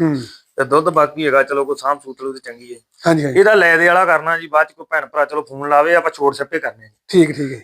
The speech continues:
Speaker 2: ਬਵੰਜਾ ਹਜ਼ਾਰ ਦੀ ਦੇਣੀ।
Speaker 1: ਠੀਕ ਹੈ ਜੀ।
Speaker 2: ਹਾਂਜੀ, ਹਾਂਜੀ।
Speaker 1: ਬਵੰਜਾ ਹਜ਼ਾਰ ਰੁਪਇਆ ਦੋਸਤੋ ਇਹਦੀ ਡਿਮਾਂਡ ਰਹੇਗੀ, ਬਾਕੀ ਜਿਹੜਾ ਮੌਕੇ ਤੇ ਛੋਟ ਛੱਪਾ ਥੋੜਾ ਬੜਾ ਜ਼ਰੂਰ ਹੋਊਗਾ। ਚਾਰ ਨੰਬਰ ਦੀ ਅਸੀਂ ਡਿਟੇਲ ਵੀ।
Speaker 2: ਇਹ ਵੀ ਭਾਈ ਦੂਜਾ ਸੂਆ ਸੂਈ ਜੇ ਝੋਟੀ।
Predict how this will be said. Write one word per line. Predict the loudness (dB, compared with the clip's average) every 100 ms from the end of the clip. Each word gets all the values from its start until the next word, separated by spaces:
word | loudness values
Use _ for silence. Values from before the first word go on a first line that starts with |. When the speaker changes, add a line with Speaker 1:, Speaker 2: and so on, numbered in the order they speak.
| 0
Speaker 2:
ਬਵੰਜਾ | 0 2 2
ਹਜ਼ਾਰ | 2 0
ਦੀ | -2
ਦੇਣੀ। | -16 -20 _ _ -4
Speaker 1:
ਠੀਕ | -2 -2
ਹੈ | -6
ਜੀ। | -12
Speaker 2:
ਹਾਂਜੀ, | -12 -12
ਹਾਂਜੀ। | -18 -20 _ -8 0
Speaker 1:
ਬਵੰਜਾ | 2 4 4
ਹਜ਼ਾਰ | 6 4
ਰੁਪਇਆ | 2 0
ਦੋਸਤੋ | 0 -2 -2 -2
ਇਹਦੀ | -2
ਡਿਮਾਂਡ | -6 -4 -2
ਰਹੇਗੀ, | -4 -12 -10 -2
ਬਾਕੀ | -2 -2
ਜਿਹੜਾ | -2
ਮੌਕੇ | 2 0 0 -6
ਤੇ |
ਛੋਟ | -4 -4 -4
ਛੱਪਾ | -4 -2
ਥੋੜਾ | 0 2
ਬੜਾ | 2 0
ਜ਼ਰੂਰ | -4 0
ਹੋਊਗਾ। | 0 2 0 -2 _ _ _ _ _ -2
ਚਾਰ | 2 2 2
ਨੰਬਰ | 0 -2
ਦੀ | -4
ਅਸੀਂ | -4
ਡਿਟੇਲ | -8 -8 -12
ਵੀ। | -16 _ _ _ _ _ _ _ _ _
Speaker 2:
ਇਹ | 0 2
ਵੀ |
ਭਾਈ | 2 0
ਦੂਜਾ | 0 0 0
ਸੂਆ | 2 0
ਸੂਈ | -2 -8
ਜੇ | -8
ਝੋਟੀ। | -10